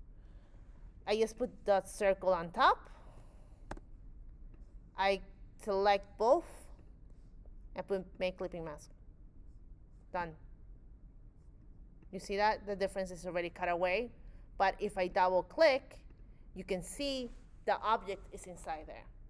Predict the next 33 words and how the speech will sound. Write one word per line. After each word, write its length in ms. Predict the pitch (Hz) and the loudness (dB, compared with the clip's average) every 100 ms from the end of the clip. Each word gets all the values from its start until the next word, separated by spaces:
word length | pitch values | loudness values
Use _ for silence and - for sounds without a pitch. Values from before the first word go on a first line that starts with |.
| - - - - - - | -18 -18 -18 -18 -18 -20
So 200 | - 220 214 - | -6 -4 -4 -2
if 160 | 214 | 0
I 100 | 208 | 0
wanted 360 | 202 214 214 208 | 2 2 2 0
to 80 | 226 | 2
double, 420 | 196 190 190 185 - | 4 6 2 -2 -4
even 260 | 196 196 | -2 0
make 200 | 196 190 | 0 0
it 180 | 185 175 | -4 4
bigger, 320 | 240 226 202 165 | 4 6 4 4
I 60 | |
can 300 | 185 185 185 165 | -2 -2 -2 2
do 160 | 233 | 6
it 200 | 220 196 - | 8 6 2
in 140 | 196 | -4
itself. 480 | 180 - - 160 - - - - - - | -4 -4 -2 -2 -4 -14 -16 -18 -18 -12
No 520 | 190 214 220 226 220 - - | -2 2 6 4 2 -6 -8
issue. 320 | - - - - - - - - - - - - - - - - - - - - - - - - - - | -6 -6 -12 -14 -18 -18 -18 -18 -18 -18 -18 -18 -16 -16 -16 -18 -18 -18 -18 -18 -18 -18 -18 -20 -18 -10
Same 220 | - 214 | -4 -4
thing 240 | 208 208 190 | -2 -4 -2
here. 220 | 240 196 | 2 2
If 180 | 180 196 | 2 -2
I, 140 | 196 - - | -2 -4 -2
once 260 | 208 214 | 0 0
I 60 | 208 | 0
do 140 | 202 | 2
the 120 | 190 | 2
clipping 300 | 185 185 185 | 0 -4 -2
mask, 240 | 196 196 - | 0 0 -2
I 20 | |
can 140 | 185 185 | -2 0
double 240 | 180 175 | 2 0
click, 520 | - 233 330 - - | 0 2 2 0 -16